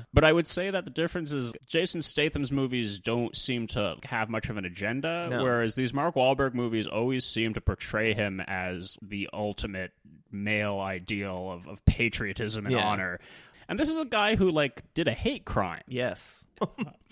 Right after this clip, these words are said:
Speaker 1: Yeah, he, uh, he blinded a Vietnamese man, uh, for fun when he was a teenager.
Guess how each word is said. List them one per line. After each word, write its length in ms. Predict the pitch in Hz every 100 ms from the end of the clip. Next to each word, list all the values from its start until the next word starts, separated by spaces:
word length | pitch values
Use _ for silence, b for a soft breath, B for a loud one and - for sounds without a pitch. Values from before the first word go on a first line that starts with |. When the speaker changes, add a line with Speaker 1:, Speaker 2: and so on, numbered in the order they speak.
| -
Speaker 1:
Yeah, 300 | 110 110 92
he, 300 | 87 117 110
uh, 320 | 95 92 82 80
he 420 | - 107 104 95 90 -
blinded 600 | 95 101 143 175 104 82
a 40 | 87
Vietnamese 680 | 87 101 98 92 113 135 107
man, 520 | 90 80 73 - 92
uh, 220 | - 78 78
for 180 | -
fun 420 | 87 - 123 95 76
when 140 | 95
he 100 | 98
was 140 | 90 95
a 40 |
teenager. 600 | 101 104 90 87 - -